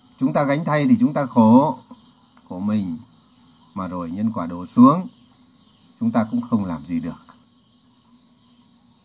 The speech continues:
Cho nên cái việc mà đem Phật ra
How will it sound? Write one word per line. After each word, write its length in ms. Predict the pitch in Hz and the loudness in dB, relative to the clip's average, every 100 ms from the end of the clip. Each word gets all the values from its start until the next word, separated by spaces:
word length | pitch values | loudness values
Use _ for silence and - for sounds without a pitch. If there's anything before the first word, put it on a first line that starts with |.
| _ _ _ | _ _ _
Cho 120 | 120 | 0
nên 180 | 117 113 | 2 2
cái 120 | 113 | 2
việc 320 | 123 120 - 87 | 2 2 0 -4
mà 220 | 87 82 73 - - _ _ _ _ | -8 -8 -14 -20 -20 _ _ _ _
đem 240 | - 120 117 | 0 2 2
Phật 180 | 110 | -4
ra 100 | - | -2